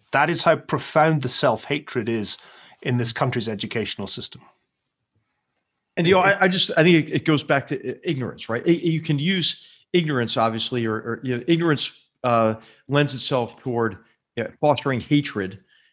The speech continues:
Speaker 2: Uh, and then, and then hatred is used to justify violence. And, and I'm worried about these, you know, obviously the, this orthodoxy,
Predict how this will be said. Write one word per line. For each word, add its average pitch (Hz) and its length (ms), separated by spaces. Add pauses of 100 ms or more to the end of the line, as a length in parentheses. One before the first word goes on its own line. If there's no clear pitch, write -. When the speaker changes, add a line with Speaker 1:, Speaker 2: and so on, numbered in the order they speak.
(140)
Speaker 2:
Uh, 113 340
and 123 160
then, 123 160
and 123 180
then 120 160
hatred 127 400
is 113 140
used 120 220
to 117 60
justify 113 540
violence. 98 680
And, 98 240 (420)
and 123 100
I'm 131 300
worried 160 240
about 127 320
these, 123 340
you 127 140
know, 117 60
obviously 120 460
the, 107 260
this 117 160
orthodoxy, 101 960